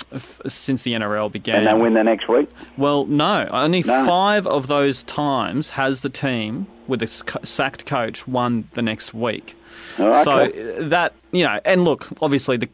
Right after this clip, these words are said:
Speaker 1: the reason the coach is being sacked is probably 'cause the team's going poorly. So, um, but that, that, that exposes that sort of myth, and I believed it, 'cause I, there's so many instances that stick in your mind of a team suddenly turning up with a new coach and everyone's fired up. And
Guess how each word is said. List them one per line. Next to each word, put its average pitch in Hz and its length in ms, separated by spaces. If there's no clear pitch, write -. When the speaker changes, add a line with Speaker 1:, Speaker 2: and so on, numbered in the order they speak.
Speaker 1:
the 139 80
reason 123 480
the 127 140
coach 120 260
is 113 80
being 110 180
sacked - 400
is 127 140
probably 107 240
'cause 104 200
the 104 80
team's 104 300
going 101 220
poorly. - 360
So, 117 320
um, 123 300
but 170 320
that, 180 200
that, - 160
that 175 160
exposes 165 680
that 143 160
sort 139 220
of 113 100
myth, 143 440
and 165 180
I 185 200
believed 151 400
it, 123 120
'cause 143 140
I, 117 240
there's 165 200
so 233 140
many 208 120
instances 175 560
that 147 100
stick - 280
in 156 60
your 135 100
mind 156 360
of 127 100
a 131 40
team 156 540
suddenly 156 440
turning 147 360
up 147 180
with 143 140
a 139 40
new 143 180
coach 151 400
and 127 320
everyone's 139 480
fired 131 280
up. 151 200
And 135 160